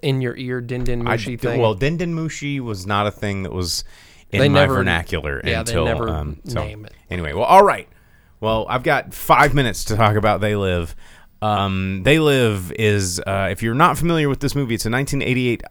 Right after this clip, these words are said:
Speaker 2: John Carpenter classic, one of his, uh, more sleeper hits. I think I have a, maybe somewhere up here, um, in the, uh, upper cam. I can't, uh, nope, it's not there right now. But, uh, They Live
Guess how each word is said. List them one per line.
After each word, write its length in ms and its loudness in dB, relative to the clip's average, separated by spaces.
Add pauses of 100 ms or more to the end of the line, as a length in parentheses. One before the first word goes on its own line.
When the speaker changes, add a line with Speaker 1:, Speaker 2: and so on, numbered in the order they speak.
Speaker 2:
John 300 2
Carpenter 500 2
classic, 640 0 (300)
one 180 -2
of 120 -6
his, 500 0
uh, 320 0
more 220 -4
sleeper 500 -2
hits. 380 0
I 80 -6
think 240 -8
I 80 -2
have 220 -6
a, 200 0 (560)
maybe 340 -2
somewhere 540 -6
up 140 -4
here, 520 -6
um, 640 -6
in 140 -8
the, 240 -6
uh, 180 -10
upper 260 -6
cam. 580 -6
I 80 -12
can't, 340 -12 (140)
uh, 760 -14
nope, 300 -8
it's 160 -8
not 160 -10
there 140 -8
right 140 -12
now. 180 -12 (480)
But, 180 2
uh, 240 -2
They 180 0
Live 520 -2